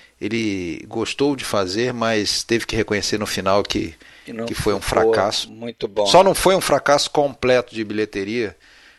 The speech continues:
Speaker 1: por conta da, da fama da, da Setsuko Hara, que era uma, uma estrela, então muito, muita gente ia ver o filme por
Speaker 2: Por
Speaker 1: causa
Speaker 2: causa
Speaker 1: dela.
Speaker 2: dela.
Speaker 1: Ela era, ela era, mal comparando, aí a Joan Crawford, né, do, <laughs> do cinema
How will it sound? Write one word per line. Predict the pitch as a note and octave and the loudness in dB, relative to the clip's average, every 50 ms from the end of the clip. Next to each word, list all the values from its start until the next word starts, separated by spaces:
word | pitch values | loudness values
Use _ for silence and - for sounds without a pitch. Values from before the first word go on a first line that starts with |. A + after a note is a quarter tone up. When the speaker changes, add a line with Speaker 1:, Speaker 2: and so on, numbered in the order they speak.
| _ _ _ _ | _ _ _ _
Speaker 1:
por | - G#2+ G2+ - | -10 -10 -10 -10
conta | _ - G#2+ - G#2+ - _ G#2+ G2+ | _ -8 -8 -8 -8 -6 _ -4 -4
da, | G2 G2+ G#2 G2+ F#2+ F#2+ F#2 F2+ F2 F2 E2+ D#2+ D2 B1+ - _ _ _ _ _ _ | -2 -2 -2 0 0 0 0 0 -2 -2 -4 -6 -8 -10 -14 _ _ _ _ _ _
da | - - F#2 | -6 -4 -4
fama | - - - B2+ B2+ B2 A2+ G2+ | -4 -4 -6 -6 -6 -4 -6 -4
da, | G#2 G#2 G2 F#2 F2+ | -2 -2 -2 -2 -2
da | E2+ F#2+ | -4 -6
Setsuko | F#2 - - G2+ - - - C3+ B2+ - G2 G2 | -6 -6 -8 -6 -6 -4 -6 -6 -6 -4 -4 -4
Hara, | F#2+ G2 G2 G#2+ A2 G#2 | 0 0 0 0 0 -2
que | - - - | -6 -4 -6
era | F#2+ F#2+ F#2+ | -6 -6 -6
uma, | F2+ F2+ E2+ E2 D#2 D#2 | -10 -10 -12 -12 -14 -14
uma | - F#2 | -16 -16
estrela, | F2+ - - - G#2 A2 A#2 G#2+ F#2 | -14 -14 -10 -6 -4 -4 -4 -4 -6
então | E2+ E2 - G2 | -8 -10 -10 -10
muito, | G2 G#2 A2+ - _ _ _ _ - - - G2+ G#2+ - - - - - - - _ - - - | -10 -10 -14 -16 _ _ _ _ -20 -20 -20 -20 -20 -20 -20 -20 -20 -20 -20 -20 _ -20 -20 -14
muita | A2 B2 C3 - A#2 G2+ | -12 -10 -4 -4 -4 -4
gente | A2+ A#2 A2 - - - - | -4 -6 -8 -12 -14 -18 -14
ia | G2 G#2+ A#2+ A#2 | -6 -4 -2 -2
ver | G2 A2 | -2 -2
o | G#2 G2 | -4 -4
filme | - - G2+ G2 | -6 -10 -12 -12
por | - - B2+ | -10 -10 -10
Speaker 2:
Por | - - | -6 -4
Speaker 1:
causa | G#2+ A2 A2+ G2 G2+ | -2 -2 -2 0 -2
Speaker 2:
causa | G#2 A2 | -2 0
Speaker 1:
dela. | - - A2 A2 | 0 0 -2 -2
Speaker 2:
dela. | F#2+ F#2 F#2 F2+ - - - _ | -4 -8 -10 -12 -18 -20 -20 _
Speaker 1:
Ela | - G2+ G#2+ G#2+ A#2+ C#3 D#3 | -8 -6 -6 -4 -2 -2 0
era, | E3+ G3 A3+ A3 G3 B2+ G#2 F#2 - - - - - _ | 0 0 0 0 0 0 -2 -2 -6 -10 -18 -20 -14 _
ela | - C#3 D#3 F3 | -6 -4 0 0
era, | G3 - G3+ - C3+ A2+ G#2 F#2+ F#2+ F2+ F2 - _ _ _ _ | 0 0 0 -2 -4 -6 -8 -10 -10 -14 -18 -20 _ _ _ _
mal | G2 G#2 A#2 B2 | -8 -6 -6 -6
comparando, | - B2 - - - G2+ G2 G#2 A2 A2+ A2+ | -6 -8 -8 -4 -2 -2 -2 -2 -4 -6 -6
aí | A2 A2+ A#2+ | -4 -2 -2
a | A#2 G2+ | -4 -4
Joan | F#2+ A2 A#2+ B2+ A2+ | -4 -6 -6 -6 -6
Crawford, | - - A2 G#2 G#2 G2+ - - - F2+ F2 F2 | -6 -6 -4 -2 -2 -4 -6 -8 -10 -10 -10 -10
né, | F2 F#2 F#2 F2 | -12 -14 -14 -14
do, | E2 F2+ - - - - - | -14 -16 -16 -16 -18 -20 -18
<laughs> | - A#2+ A2 | -16 -16 -12
do | - A#2 G#2 | -12 -10 -10
cinema | - - - G#2+ G2 G2+ G#2 G2 G2 F#2+ E2+ | -8 -10 -10 -10 -12 -12 -12 -12 -12 -14 -16